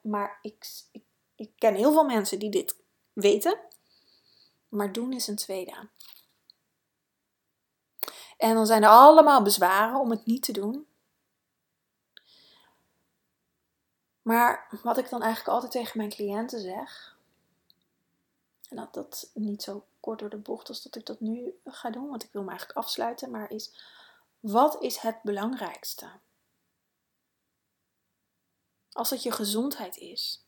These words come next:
als je nu niet gezond bent of wat dan ook. Zonder je lichaam ga je het niet redden.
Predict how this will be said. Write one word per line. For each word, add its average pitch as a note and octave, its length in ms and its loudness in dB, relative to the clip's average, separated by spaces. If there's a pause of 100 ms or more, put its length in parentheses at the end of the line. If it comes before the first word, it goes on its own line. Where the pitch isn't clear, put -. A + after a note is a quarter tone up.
(120)
als G#3+ 100 -12
je G#3+ 80 -6
nu G#3 340 -4 (400)
niet G3+ 200 -8
gezond A3 300 -10
bent G#3 300 -8
of - 240 -18 (140)
wat G#3 140 -8
dan G#3+ 120 -10
ook. G#3 240 -10 (2750)
Zonder D#4 340 -2
je A#3+ 140 -2
lichaam A3 760 -2 (1600)
ga - 300 -6
je C#4 140 0
het C4 160 -4
niet A#3 240 -2
redden. A#3+ 420 -4